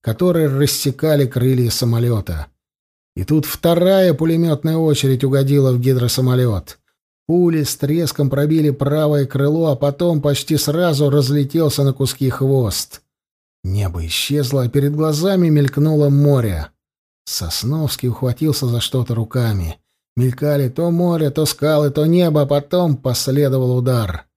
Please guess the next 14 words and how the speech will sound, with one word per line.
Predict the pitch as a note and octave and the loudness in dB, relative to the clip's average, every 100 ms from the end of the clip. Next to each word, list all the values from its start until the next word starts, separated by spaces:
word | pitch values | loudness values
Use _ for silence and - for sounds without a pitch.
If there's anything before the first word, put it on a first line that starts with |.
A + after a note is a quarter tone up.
| _ _ _ _ _ | _ _ _ _ _
На | F2 | -8
какое-то | G2 - A#2+ A2+ | -6 -2 -2 0
мгновение | A2+ A#2+ B2+ D3 D3 C#3 | 0 2 2 2 2 2
Михаил | C3+ C#3 C#3+ D#3 | 2 2 2 0
потерял | C#3+ C3 C#3+ D3 | 0 0 2 2
сознание, | C3+ C#3+ B2+ E3 E3 D3+ | 0 0 0 0 2 2
но | C#3 | 4
ледяной | C#3+ C#3+ D#3+ E3+ D#3 | 4 2 2 2 2
холод | - F3 E3 C#3+ | 2 2 2 0
заставил | B2+ D3 - D#3+ D#3 D3 | 0 -2 -2 0 2 4
его | C#3+ C#3 | 4 2
прийти | B2 C3 B2+ C3 | 2 0 0 0
в | B2 | 0
себя. | - A#2+ B2 F#2+ | 0 0 0 -2